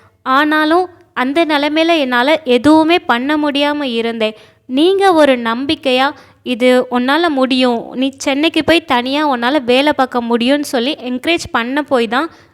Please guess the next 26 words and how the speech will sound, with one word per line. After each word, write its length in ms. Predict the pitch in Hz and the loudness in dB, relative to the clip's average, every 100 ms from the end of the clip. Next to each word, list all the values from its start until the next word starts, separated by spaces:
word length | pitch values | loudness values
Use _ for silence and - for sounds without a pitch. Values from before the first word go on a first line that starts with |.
| - | -8
நீங்க 340 | 262 359 359 | -4 -2 2
ஒரு 180 | 330 285 | 2 0
நம்பிக்கை 460 | 233 247 311 311 | -2 -4 -4 -6
கொடுக்க 380 | 302 277 320 320 | -6 -6 -4 -4
போய் 220 | 285 233 | -2 -4
தான் 220 | 233 294 339 | -2 -4 -4
நான் 280 | 247 254 240 | -6 -4 -2
வெளியில 360 | 226 254 269 | -4 -4 -2
வந்தேன். 360 | 240 220 220 220 - _ _ _ | -2 -4 -4 -6 -10 _ _ _
எனக்கு 500 | - 277 339 330 349 | -4 -2 0 -2 -4
அந்த 340 | - 240 262 330 | -4 -4 0 0
நிமிஷத்துல 480 | 311 311 349 330 349 | 0 0 0 4 4
உங்க 240 | 285 254 | 4 0
சப்போர்ட் 480 | 247 240 285 294 - | -4 -2 0 -2 -2
தேவைப்பட்டுச்சு. 800 | 262 262 262 254 226 240 - 233 - - _ | 0 0 -2 -4 -6 -6 -6 -10 -10 -20 _
அதே 380 | - 226 262 330 | -4 -2 0 0
மாதிரி 460 | 381 277 233 262 302 - | 2 0 0 0 -2 -4
கார்த்திகாவுக்கு 680 | 247 285 330 320 320 302 320 | -2 -2 0 2 2 0 -2
யாராவது 640 | 254 226 233 254 311 339 | -2 -2 0 2 4 4
ஒரு 140 | 302 | 4
நம்பிக்கை 420 | 247 226 240 269 277 | 2 -4 -4 -2 0
கொடுத்தா 400 | 240 226 254 285 - - _ | 2 2 2 0 -2 -20 _
கண்டிப்பா 540 | - 285 330 370 370 359 | -4 0 2 0 2 4
அவங்களும் 500 | 226 240 285 320 277 | 4 2 2 2 0
வெளியில 320 | 226 262 262 | -2 -2 0
வருவாங்க 680 | 220 214 226 226 220 226 | 0 0 0 0 0 -2